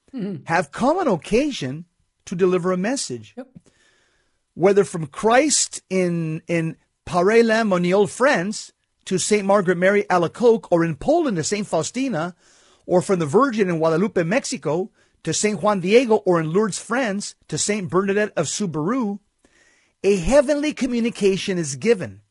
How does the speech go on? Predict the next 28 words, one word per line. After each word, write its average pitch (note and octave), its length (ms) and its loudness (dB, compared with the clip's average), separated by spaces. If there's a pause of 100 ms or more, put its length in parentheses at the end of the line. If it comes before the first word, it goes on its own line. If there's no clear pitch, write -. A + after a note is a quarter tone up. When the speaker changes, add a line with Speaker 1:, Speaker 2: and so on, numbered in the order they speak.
(720)
Speaker 2:
often G#3+ 360 4
as F3 120 0
a F3 120 2
directive E3 460 0
to D#3 80 -6
cooperate F#3+ 460 0
with C#3+ 160 -4
God F3 380 0 (420)
as D#3 220 -4
he G#3+ 100 -2
does F#3+ 220 0
something G#3 400 -2
for E3 180 -4
his D3+ 140 -4
sons F#3+ 280 -2
and D#3 140 -6
daughters, F3+ 480 0 (360)
and D#3 180 -4
sometimes A3+ 720 0
even G#3 320 -2
to G3 160 2
avoid E3+ 460 0
evil. F3+ 480 -8 (480)
Speaker 1:
Jesse, G#3+ 320 -2
Jesse, G3+ 500 -4
awesome. G3 580 -2
Next A3 340 -8
question. G3 500 -6